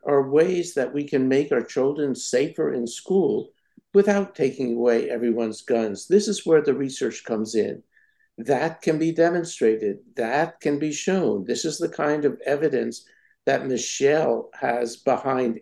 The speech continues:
every one of the bills that she introduced there.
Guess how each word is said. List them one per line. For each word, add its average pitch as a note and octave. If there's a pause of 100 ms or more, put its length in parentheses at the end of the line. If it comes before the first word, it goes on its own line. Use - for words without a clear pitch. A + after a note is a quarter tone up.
every D3
one C3
of A#2
the B2
bills - (440)
that A2+
she B2
introduced A#2
there. G#2+